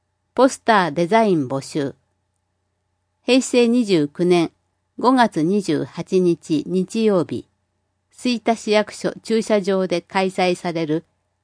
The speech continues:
第十九回吹田ボランティアフェスティバルのポスターデザインを募集します。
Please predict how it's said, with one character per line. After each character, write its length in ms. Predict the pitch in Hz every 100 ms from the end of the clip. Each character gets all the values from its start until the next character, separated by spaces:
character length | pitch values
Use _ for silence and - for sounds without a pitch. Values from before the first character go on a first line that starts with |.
| -
第 320 | 202 220 175 -
十 320 | 175 226 233
九 260 | - 220 185
回 320 | - 113 - _ _ _ -
吹 260 | - 254
田 260 | 226 233 -
ボ 100 | -
ラ 160 | 202 220
ン 100 | 202
テ 120 | 214
ィ 100 | 208
ア 60 | 190
フ 100 | 208
ェ 60 |
ス 80 | -
テ 120 | -
ィ 20 | 156
バ 120 | 147
ル 120 | 143
の 200 | 131 131 _ _ _ -
ポ 140 | 247
ス 100 | -
タ 240 | - 214 202
ー 40 |
デ 120 | 190
ザ 160 | 185 196
イ 120 | 175
ン 120 | 147
を 140 | 127 -
募 140 | 160
集 260 | - 170 160
し 180 | -
ま 140 | 139 123
す。 240 | - -